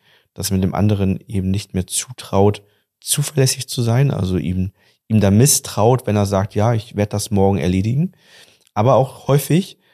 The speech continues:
und das ist eben auch so ein Punkt im Coaching, der immer sehr relevant ist, dass man sagt, "Ich glaube nicht mehr daran, wenn du sagst, dass du dich verändern möchtest oder verändern wirst, also dass du dein Verhalten veränderst. Ich glaub nicht mehr daran,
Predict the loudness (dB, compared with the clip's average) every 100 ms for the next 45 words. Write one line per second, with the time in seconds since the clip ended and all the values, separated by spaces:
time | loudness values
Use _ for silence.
0 | _ -4 -2 -2 -2 -6 -2 -2 0 0
1 | -2 -2 -2 0 0 -2 -2 -2 0 -2
2 | 0 -2 0 -2 0 0 -2 -2 -4 -2
3 | -2 -2 0 -4 -4 _ _ -20 _ -10
4 | -4 -2 -2 -6 _ -8 -8 -10 -14 -6
5 | 0 2 4 2 -2 -4 -2 0 0 0
6 | -2 _ _ _ -6 -4 -2 -2 -2 -2
7 | -8 -10 -6 -8 -6 0 2 2 2 0
8 | -2 -6 -8 -4 -6 -4 -4 0 2 2
9 | 4 4 2 -4 -6 -4 -4 _ -20 _
10 | -12 -10 -4 -4 -4 -4 0 0 0 -8
11 | -6 0 2 4 2 -2 _ -20 _ -14
12 | -10 -2 0 0 -6 -6 -2 0 0 0
13 | -2